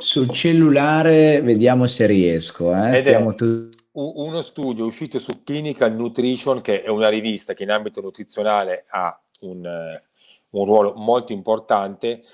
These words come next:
Speaker 2: su tumore al seno e alimentazione.
Speaker 1: Aspetta un secondo che vediamo, eh, se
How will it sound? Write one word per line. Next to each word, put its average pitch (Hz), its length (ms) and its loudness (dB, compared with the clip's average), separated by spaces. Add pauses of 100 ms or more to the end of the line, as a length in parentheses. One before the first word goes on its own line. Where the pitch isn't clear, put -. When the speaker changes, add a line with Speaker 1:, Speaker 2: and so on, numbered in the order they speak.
(120)
Speaker 2:
su - 360 -10
tumore 123 460 -2
al 110 120 0
seno 113 640 -4
e 101 220 -10
alimentazione. 95 920 -12 (140)
Speaker 1:
Aspetta 85 520 -8
un 82 80 -4
secondo 131 680 -2
che - 160 -4
vediamo, 95 840 4 (720)
eh, 95 800 2
se 107 600 4